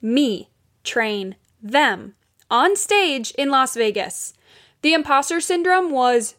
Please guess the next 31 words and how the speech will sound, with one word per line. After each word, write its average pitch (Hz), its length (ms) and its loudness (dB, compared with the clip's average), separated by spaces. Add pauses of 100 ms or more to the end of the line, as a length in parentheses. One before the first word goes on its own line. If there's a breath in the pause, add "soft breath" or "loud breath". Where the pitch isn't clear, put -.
(100)
real. 214 960 -2 (200)
I 269 100 2
was 294 160 -2
like, 254 440 0 (140)
"Me?" 202 400 -12 (240)
I - 40 -8
remember 269 320 0
literally 262 460 2
being 247 240 -2
at 226 120 -4
dinner 214 220 -4
with 208 120 -6
my 208 120 -6
husband, 196 440 -8 (340 loud breath)
and 247 120 0
I 240 60 2
was 240 100 -2
like, 240 160 0
"Me? 254 480 -2 (380)
What? 254 280 2 (120)
Me? 254 300 -4 (220)
You 302 160 -2
want 370 240 0
me 269 320 -4 (140)
to 381 100 0
train 302 320 -2
five 294 360 0
thousand 320 800 0
people? 349 580 -2 (240 loud breath)
Out 359 120 2
of 359 120 0